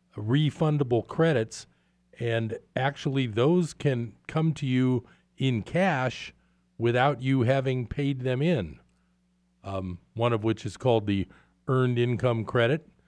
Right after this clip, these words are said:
So I'm not sure if any of you have that one.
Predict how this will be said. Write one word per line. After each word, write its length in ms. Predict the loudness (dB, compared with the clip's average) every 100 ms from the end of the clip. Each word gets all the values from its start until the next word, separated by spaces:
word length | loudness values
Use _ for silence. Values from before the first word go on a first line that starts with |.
| _ _ _ _ _
So 440 | -4 0 0 0
I'm 140 | -2 0
not 200 | 0 0
sure 220 | 2 2
if 100 | 2
any 240 | 0 0
of 80 | 0
you 180 | 0 2
have 220 | 4 4
that 280 | 2 2 2
one. 300 | -2 0